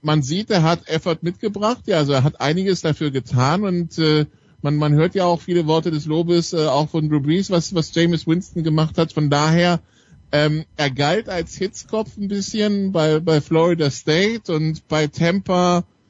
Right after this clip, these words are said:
Ja, das, das war auch, um das, um den Begriff vor-, äh, wieder aufzunehmen, Vogelwild, was er da teilweise veranstaltet hat. Aber zumindest in dieser Combo Saints, Sean Payton,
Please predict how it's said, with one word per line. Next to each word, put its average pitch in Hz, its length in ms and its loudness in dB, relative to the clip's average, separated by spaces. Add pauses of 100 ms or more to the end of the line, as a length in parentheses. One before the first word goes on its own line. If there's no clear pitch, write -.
(260)
Ja, 147 280 2
das, 143 480 -12 (100)
das - 160 -14
war 165 340 2
auch, 185 280 0
um 160 260 -4
das, 151 180 -10
um 151 120 -4
den 156 100 0
Begriff 156 260 -2
vor-, 170 180 -2 (100)
äh, 156 240 -2
wieder 151 140 2
aufzunehmen, 156 560 0
Vogelwild, 165 580 2
was 180 140 0
er 135 80 2
da 127 80 2
teilweise 127 420 0
veranstaltet 131 580 -2
hat. 160 140 0
Aber 156 220 -2 (340)
zumindest 190 480 0
in 208 60 0
dieser 175 220 2
Combo 185 420 0
Saints, 196 540 -2
Sean 175 560 0
Payton, 214 760 -2